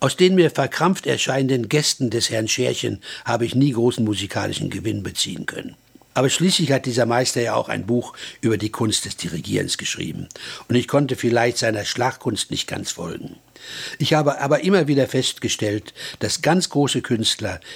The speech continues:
ihre Kunst gar nicht so gut beschrieben, wie ausgeführt haben.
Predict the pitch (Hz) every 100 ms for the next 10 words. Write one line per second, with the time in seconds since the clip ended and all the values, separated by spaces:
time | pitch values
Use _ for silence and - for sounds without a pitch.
0 | - 120 110 - 139 127 - 123 131 117
1 | - 104 98 107 - - - 101 110 98
2 | 85 - - - - - 95 - - -
3 | - - - -